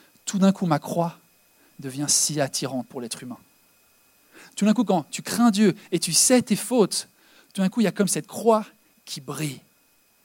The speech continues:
Tout d'un coup, il y a comme Jésus qui est en train de mourir, il devient tellement attirant. Pourquoi ? Parce que Dieu, il, il répond à cette crainte, il répond à cette humilité, et il va dire, « Je vois un enfant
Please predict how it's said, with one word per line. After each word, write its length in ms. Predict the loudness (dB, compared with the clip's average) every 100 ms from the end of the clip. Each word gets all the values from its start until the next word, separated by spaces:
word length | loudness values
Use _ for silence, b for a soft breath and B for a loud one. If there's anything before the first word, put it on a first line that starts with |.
| b b b b
Tout 40 |
d'un 80 | -4
coup, 100 | 0
il 40 |
y 20 | 0
a 40 |
comme 180 | 2 0
Jésus 440 | 2 2 2 0
qui 140 | -2 -4
est 20 |
en 80 | -6
train 120 | -4
de 40 |
mourir, 500 | 0 4 4 4 0 -10 b b b b
il 80 | -12
devient 240 | -6 -6 -2
tellement 320 | 4 6 6
attirant. 420 | 2 2 0 0 -4 _ _ b b b
Pourquoi ? 220 | -2 0
Parce 200 | 2 0
que 180 | 0 -2 b b b b b _ _
Dieu, 220 | -6 2 4
il, 200 | 4 -4 -6
il 120 | -6
répond 520 | 2 2 2 2 0
à 60 | 0
cette 180 | -4 -8
crainte, 240 | -10 -8
il 80 | -6
répond 220 | -4 -2
à 60 | 0
cette 220 | 0 -2
humilité, 380 | -2 -2 -2 -4
et 100 | -4 _ b b b
il 60 | -12
va 100 | -10
dire, « 340 | -10 -12 -16 _ _ b b
Je 140 | -2
vois 160 | 2 4
un 160 | 4
enfant 400 | 2 -2 -6 -8